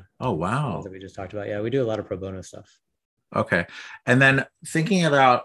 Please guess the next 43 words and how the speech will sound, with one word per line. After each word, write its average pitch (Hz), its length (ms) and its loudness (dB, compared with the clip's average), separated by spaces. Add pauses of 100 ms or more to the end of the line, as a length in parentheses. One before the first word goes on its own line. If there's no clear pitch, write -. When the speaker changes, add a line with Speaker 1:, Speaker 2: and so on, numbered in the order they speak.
(120)
Speaker 1:
um, 101 480 2 (140)
building 120 280 2
community 110 520 0
on 98 220 -2
the 92 80 -2
streets 107 720 -4
as 101 140 -6
far, 104 220 -2
as 98 120 -2
far 107 180 0
as 101 100 -2
it, 95 140 -6 (280)
with 107 160 -4
respect 95 340 -2
to 95 80 2
dining. 95 560 2 (260)
Speaker 2:
Yeah. 101 180 -10 (240)
Speaker 1:
Um, 95 420 0 (160)
I 143 220 4
think 123 400 0 (600)
one 113 220 0
of 107 80 2
the 104 80 0
best 113 320 0
silver 101 260 0
linings 92 420 -4
out 87 140 -4
of 85 140 -8
covid 87 600 0
is 85 180 -6
just - 400 -4 (440)
the 98 160 0
move 95 340 2
outward 85 500 -2
onto 87 260 -4
the 80 100 -4
streets - 360 -2
for 85 100 0
all 80 120 2
these 78 200 -2
restaurants, 73 500 -4
not 113 200 6
only 135 340 6